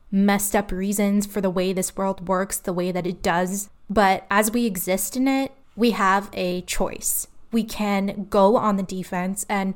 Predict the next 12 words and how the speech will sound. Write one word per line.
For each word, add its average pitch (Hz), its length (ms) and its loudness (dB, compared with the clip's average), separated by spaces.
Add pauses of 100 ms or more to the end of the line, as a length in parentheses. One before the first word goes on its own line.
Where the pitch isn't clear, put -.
put 247 280 0
ourselves 180 720 -2 (100)
in 196 100 -2
a 190 80 -2
position 190 600 0
where 170 380 -2 (300)
we're 220 540 2
the 214 280 -4
only 220 320 2
one 175 440 -4 (100)
with 196 520 0 (280)
ownership 214 720 0